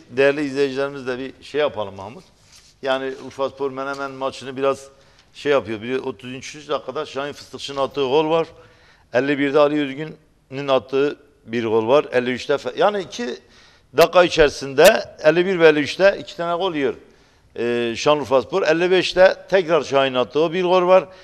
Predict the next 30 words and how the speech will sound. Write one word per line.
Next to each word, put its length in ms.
Elli 200
sekizde 440
Ali 240
Özgün'ün 260
attığı 340
bir 120
gol 200
var. 220
Yetmişte 580
penaltıyla 580
Kemal'ın 440
attığı 380
bir 100
gol 220
var. 200
Yetmiş 400
altıda 320
tekrar 440
Ali 420
Üzgün'ün 320
attığı 360
bir 120
gol 240
var 180
ki 180
bu, 220
e, 260
bence 380
Şanlıurfaspor 680
için 280